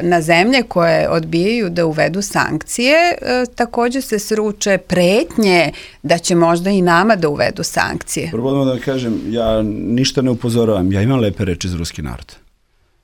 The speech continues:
Speaker 2: Narod, moj bratski
Speaker 1: Mislim, upozoravate na rusofobiju.
Speaker 2: Pa naravno, pa to,
Speaker 1: Da.
Speaker 2: to ne možete ne upozorite, to, to se vidi, ali da li mislim dobro ruskom narodu? Da, mislim jako dobro ruskom narodu.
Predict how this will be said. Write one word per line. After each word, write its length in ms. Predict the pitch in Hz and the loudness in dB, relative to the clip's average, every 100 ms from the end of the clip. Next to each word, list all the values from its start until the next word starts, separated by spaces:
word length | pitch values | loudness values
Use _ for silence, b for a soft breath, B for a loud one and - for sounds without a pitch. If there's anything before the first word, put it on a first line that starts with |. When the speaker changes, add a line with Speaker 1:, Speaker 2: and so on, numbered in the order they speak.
| _ - | _ -6
Speaker 2:
Narod, 400 | 98 120 104 101 - _ _ _ _ | 0 0 0 -6 -18 _ _ _ _
moj 160 | 95 107 | 0 0
bratski 340 | 87 95 285 | 2 2 2
Speaker 1:
Mislim, 160 | 285 254 | -2 0
upozoravate 720 | 247 240 240 240 269 262 254 | -2 0 0 2 2 0 2
na 100 | 247 | 2
rusofobiju. 720 | 240 240 240 - 202 156 127 139 | 2 2 0 4 2 2 -4 0
Speaker 2:
Pa 80 | |
naravno, 420 | 175 233 269 208 104 | 2 4 4 2 2
pa 100 | 90 | -2
to, 60 | |
Speaker 1:
Da. 120 | 92 190 | -4 0
Speaker 2:
to 100 | 202 | 2
ne 60 | |
možete 200 | 156 - | 2 0
ne 60 | 120 | 0
upozorite, 460 | 117 147 156 120 95 | 2 2 2 0 -4
to, 220 | - 107 | -2 -6
to 180 | - 110 | -2 -2
se 140 | 113 | 0
vidi, 260 | 123 143 101 | 0 2 2
ali 200 | 87 87 B B B | 0 -4 B B B
da 160 | 101 143 | -2 2
li 100 | 156 | 2
mislim 300 | 156 139 110 | 2 0 2
dobro 260 | 123 190 | 2 2
ruskom 280 | 135 135 107 | 2 2 0
narodu? 240 | 98 92 | 2 2
Da, 160 | 101 180 | 2 4
mislim 320 | 147 143 120 | 2 2 0
jako 240 | 135 117 78 | 0 -2 -6
dobro 240 | 78 78 | -8 -6
ruskom 300 | 69 - 69 | -10 -10 -10
narodu. 260 | 58 - | -10 -12